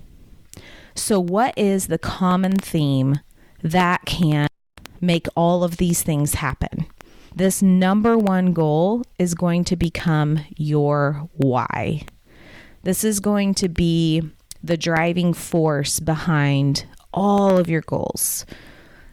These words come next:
So my number one is I, I am debt free and my passive income is ten times that of our expenses. That one goal will make all of my other dreams come true.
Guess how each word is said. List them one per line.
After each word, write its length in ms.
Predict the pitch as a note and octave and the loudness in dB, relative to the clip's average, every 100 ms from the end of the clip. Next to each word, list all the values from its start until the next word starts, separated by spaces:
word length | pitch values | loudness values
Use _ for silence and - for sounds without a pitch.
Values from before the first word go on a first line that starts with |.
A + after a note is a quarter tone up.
| - | -12
So 340 | - A3 G3+ | -2 2 2
my 400 | F#3+ F#3 F#3+ G#3+ | 4 2 2 2
number 380 | B3+ G#3+ F3+ E3+ | 2 2 2 2
one 520 | D#3+ D3 C#3+ D3 D#3+ - - - - | 2 0 2 0 -2 -6 -12 -12 -2
is 400 | F3 D#3+ D3 D3 - | 0 2 0 -2 -4
I, 280 | D#3+ E3+ F#3 - - - - | -2 -2 -2 -8 -20 -10 -2
I 140 | F3 | 0
am 240 | F#3 D3+ C#3+ | 0 0 0
debt 300 | E3+ E3 - | 0 -2 -4
free 580 | - F#3 C#3+ D#3 G#3+ - - - - | -4 -2 0 0 -2 -6 -20 -16 -4
and 160 | E3+ F3 | 0 0
my 180 | E3+ | 0
passive 520 | E3+ - F#3 F#3 A3+ G#3+ | -2 -2 -2 -2 -4 -4
income 640 | F#3 F3+ - D#3 D3 D#3 D#3 - | 0 0 0 -2 0 -2 -4 -6
is 200 | D#3+ - | -6 -4
ten 400 | - F#3+ F#3+ G3 | -2 0 2 0
times 500 | - F3 E3+ E3+ - | 0 0 0 0 -2
that 460 | D3+ C#3 - - - - | -2 -2 -4 -8 -14 -6
of 160 | F3 | -2
our 160 | D#3 C#3 | -2 -2
expenses. 840 | - - - - - - - - - - - - - - - - - - | -4 -4 -4 -4 -4 -6 -6 -8 -12 -20 -20 -20 -20 -20 -20 -20 -20 -10
That 440 | - E3 F3+ G3+ - | -6 -2 0 0 0
one 400 | G3 F#3+ G#3 F#3+ | 0 2 2 0
goal 500 | E3 D#3+ F3+ A3+ B3 _ _ - | 2 2 2 2 -2 _ _ -6
will 220 | F3+ F#3 | 0 0
make 340 | F3+ E3+ E3 - - | 2 0 -2 -6 -4
all 440 | E3+ F3 F#3 G3 F#3+ | 0 4 4 4 2
of 140 | E3+ | 2
my 240 | E3+ D#3 - | 0 0 -2
other 260 | D#3+ D#3 | -2 -2
dreams 440 | D3+ D3 C#3+ C#3+ - | -2 -2 0 -2 -4
come 240 | C#3 - | -2 -2
true. 440 | - - G1+ - | -2 -4 -4 -4